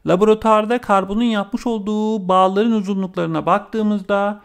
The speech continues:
bu bağların uzunlukları birbiriyle aynı çıkmış.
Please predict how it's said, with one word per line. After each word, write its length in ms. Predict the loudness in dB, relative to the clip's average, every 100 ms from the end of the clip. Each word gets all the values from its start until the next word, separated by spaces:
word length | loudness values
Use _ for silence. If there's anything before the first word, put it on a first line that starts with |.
| _ _
bu 140 | -4 2
bağların 380 | 4 4 0 -4
uzunlukları 560 | -4 -4 -4 -4 -4
birbiriyle 680 | -6 -4 -6 -4 -2 -2 -2 -8 _ 0
aynı 640 | 2 2 0 -2 -4 -8 -14 -12
çıkmış. 500 | -10 -10 -12 -16